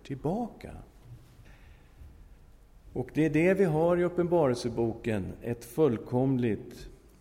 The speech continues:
upprättat rike. Ehm, ja. Nu var jag lite off record här, men så, i, i Daniels bok har vi då de här fyra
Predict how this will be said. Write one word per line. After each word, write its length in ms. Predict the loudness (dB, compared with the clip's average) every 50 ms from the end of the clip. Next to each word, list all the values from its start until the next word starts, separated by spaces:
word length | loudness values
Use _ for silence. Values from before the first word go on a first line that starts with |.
| -16 -6
upprättat 1080 | -2 -2 -2 -2 -4 -6 -6 -4 -4 -4 -6 -10 -10 -10 -10 -10 -12 -14 -20 -20 -20 -20 -20 -20 -20 -20 -20 -20
rike. 580 | -16 -10 -8 -8 -8 -10 -12 -18 -18 -16 -16 -16 -16 -18 -20 -20 -20 -20 -20 -20 -20 -20 -20 -20 -20 -20 -20 -20 -20 -20 -20 -20 -20 -20 -20 -20 -20 -20 -20 -20 -20 -20 -20 -20 -20 -20 -20 -20 -20 -14 -10
Ehm, 640 | -8 -6 -6 -6 -6 -6 -6 -8 -8 -8 -10 -10 -12 -14
ja. 360 | -12 -8 -4 -2 0 0 -2 -2 -6 -12 -18 -18 -20 -20 -20 -20 -20 -20 -20 -20 -20 -20 -20 -20 -20 -20 -20 -20 -20 -20 -18 -14 -10
Nu 340 | -6 -4 -2 0 0 0 -2 -4 -4
var 100 | -6 -4
jag 100 | -4 -4
lite 200 | -4 -4 -4 -4
off 300 | -2 -2 -2 -2 -4 -2
record 420 | -2 0 0 -2 -2 -4 -4 -4 -4
här, 140 | -4 -4 -4
men 280 | 0 2 2 2 0 -2 -6 -12 -16 -18 -20 -20 -20 -20 -20 -20 -20 -20 -20 -20 -20 -20 -20 -20 -20 -20 -20 -20 -20 -20 -20 -20
så, 440 | -2 4 6 8 8 8 6 2 -2 -8 -12 -14 -16 -18 -20 -20 -8 -2
i, 340 | 0 2 2 2 0 0 0
i 40 | 2
Daniels 540 | 4 4 4 4 4 4 2 2 0 0
bok 420 | 2 2 2 2 0 -4 -8 -10 -4
har 220 | 2 4 4 4 4
vi 120 | 2 4
då 220 | 6 6 6 6
de 160 | 6 4 4 4
här 140 | 4 2
fyra 640 | 2 0 0 2 4 4 4 4 4 4 4 2 0